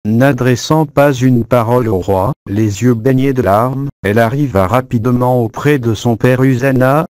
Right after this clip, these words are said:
le fils de Kavi. Regardant son père, elle se tint devant lui après les salutations appropriées. Yayati lui aussi, juste après,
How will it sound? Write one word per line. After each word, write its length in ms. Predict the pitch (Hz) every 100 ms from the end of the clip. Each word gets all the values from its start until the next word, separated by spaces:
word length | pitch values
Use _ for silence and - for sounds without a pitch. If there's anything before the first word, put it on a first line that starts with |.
| -
le 200 | 101 110
fils 420 | 110 135 135 -
de 140 | 104 113
Kavi. 420 | - 120 87 76 - _ _ _ _ -
Regardant 760 | 98 127 135 143 120 127 131
son 260 | - 117 104
père, 500 | - 117 143 151 - _
elle 160 | 98 95
se 180 | -
tint 340 | 123 - 160 165
devant 360 | 139 117 127
lui 140 | 123 120
après 280 | 113 117 113
les 80 |
salutations 800 | 92 - 123 117 120 110 - 143
appropriées. 800 | 131 117 139 - 123 110 92 82 - _ _ _ _ -
Yayati 580 | 107 123 123 117 - 151
lui 220 | 131 156
aussi, 500 | 143 - - 110 156 -
juste 440 | 104 98 147 - 123
après, 480 | 113 - 131 139